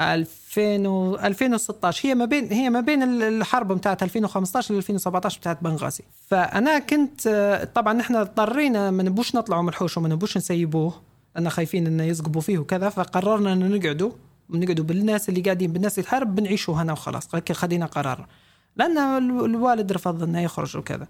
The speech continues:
ف-، فمع مرور الوقت، مع مرور الحرب،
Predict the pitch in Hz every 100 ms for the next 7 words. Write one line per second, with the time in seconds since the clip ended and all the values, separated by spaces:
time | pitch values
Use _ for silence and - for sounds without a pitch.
0 | - - _ _ _ _ _ - 196 196
1 | 190 - 220 196 226 349 320 359 339 277
2 | 339 277 233 233 240 285 226 - 320